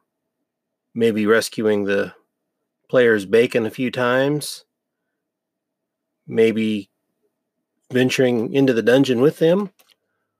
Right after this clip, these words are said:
Or maybe standing watch with his mule at the entrance to the dungeon.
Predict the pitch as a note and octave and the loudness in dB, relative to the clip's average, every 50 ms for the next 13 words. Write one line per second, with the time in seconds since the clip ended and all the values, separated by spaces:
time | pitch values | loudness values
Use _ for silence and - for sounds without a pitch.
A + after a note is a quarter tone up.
0 | _ _ _ _ _ _ _ _ _ _ _ _ _ _ _ - - A#2+ A#2+ A#2 | _ _ _ _ _ _ _ _ _ _ _ _ _ _ _ -6 -2 2 2 4
1 | A2+ A2+ A#2 A#2+ B2+ B2 B2 B2+ B2 A#2+ A#2+ A2+ G#2 - _ _ _ _ - - | 4 2 2 0 0 0 -2 -4 -4 -4 -6 -8 -12 -18 _ _ _ _ -12 -4
2 | - C#3 C#3 C#3 C3 B2 A#2+ B2 C#3 C#3+ B2+ A#2+ - - - - - - - - | 0 0 2 2 0 2 2 2 2 2 0 -2 -4 -8 -8 -8 -8 -10 -12 -14
3 | G#2 - B2 B2 G2+ G#2+ A#2+ C#3 D3 C#3 A#2 G2+ G2+ G2 F#2+ F#2+ - _ _ - | -10 -8 -6 -6 -4 -2 2 2 4 4 4 4 2 0 -2 -6 -14 _ _ -14
4 | A#2+ G2+ - A#2+ A#2+ A2+ G#2+ - A#2 G#2 G2 - - - - - G2+ G#2 G2 A2 | -14 -10 -6 -4 -4 -4 -4 -2 -4 -4 -4 -6 -10 -12 -12 -10 -10 -4 -2 0
5 | G#2 G2+ G2+ F#2 G#2+ G#2 G#2 G#2+ | 0 0 -2 -6 -8 -12 -12 -14